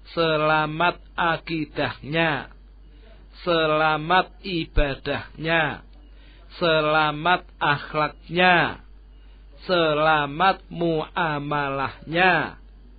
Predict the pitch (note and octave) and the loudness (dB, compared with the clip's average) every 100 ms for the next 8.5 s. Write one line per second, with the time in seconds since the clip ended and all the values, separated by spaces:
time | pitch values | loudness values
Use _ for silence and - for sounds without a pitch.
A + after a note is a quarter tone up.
0 | - - - - - - - - - - | -20 -20 -20 -20 -20 -20 -20 -20 -20 -10
1 | C3+ C#3+ C#3+ C3+ E3+ A3 - - - - | -4 -2 -2 0 4 4 2 -12 -20 -20
2 | - - - - - - - - - - | -20 -20 -20 -20 -20 -20 -20 -20 -20 -20
3 | - - B2+ B2+ C3+ A#2 G2+ F2 F2 - | -20 -12 -10 -8 -10 -10 -10 -12 -16 -20
4 | - - - - - G#2+ A#2 B2+ A#2+ G2+ | -20 -20 -20 -20 -20 -8 -4 -4 -6 -12
5 | F#2 - - - - - - - - B2+ | -14 -16 -18 -14 -14 -14 -14 -12 -4 0
6 | F3 A3+ - - F3+ E3 D3+ F#3 G#3+ - | 2 2 0 -2 4 4 6 4 4 0
7 | - D#3+ C#3+ D#3+ G#3+ B3+ - - - D3 | -6 -4 -4 -4 -10 -12 -20 -20 -10 -4
8 | C#3+ G#2+ - F#2+ G#2+ | -2 -4 -8 -14 -16